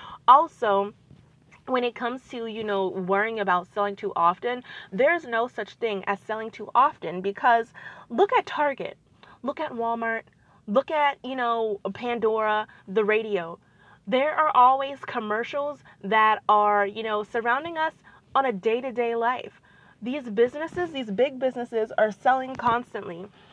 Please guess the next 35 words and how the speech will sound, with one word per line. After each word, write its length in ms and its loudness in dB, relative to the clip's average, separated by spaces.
regardless 560 4
of 220 4
if 160 0
it's 240 0
a 60 -2
certain 340 -2
service, 540 -2
regardless 520 4
of 240 -2
if 160 -2
it's, 240 -2
you 80 -8
know, 140 -2
for 200 -4
the 100 -4
seasonal 440 -6
time. 360 -8
Right 200 -6
now 160 0
it's 160 -8
October. 640 0
If 140 0
you're 100 2
listening 360 -6
to 120 0
this 140 -6
in 120 -8
real 200 -8
time, 520 -4
then 460 2
you 760 -8
are, 800 6
you 320 -8
need 300 -6
to 280 -8